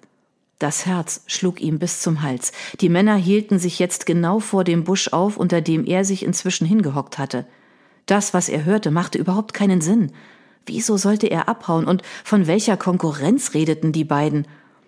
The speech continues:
Als er die Stelle vor drei Monaten angenommen hatte, hatte es außer ihm keine weiteren Bewerber gegeben. So zumindest die Aussage von Lucia Randoni, die ihn eingestellt hatte. Nein,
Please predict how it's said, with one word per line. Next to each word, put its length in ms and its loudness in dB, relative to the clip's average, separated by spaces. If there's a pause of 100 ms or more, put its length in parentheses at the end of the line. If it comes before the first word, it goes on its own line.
(200)
Als 220 2
er 100 0
die 120 2
Stelle 340 0
vor 160 0
drei 280 2
Monaten 440 2
angenommen 540 2
hatte, 260 0 (260)
hatte 280 2
es 180 0
außer 320 0
ihm 240 2
keine 340 2
weiteren 380 2
Bewerber 480 2
gegeben. 460 -2 (320)
So 160 0
zumindest 580 2
die 100 2
Aussage 600 2
von 260 0
Lucia 560 0
Randoni, 560 0 (240)
die 140 -4
ihn 80 -2
eingestellt 600 -2
hatte. 280 -8 (840)
Nein, 300 -2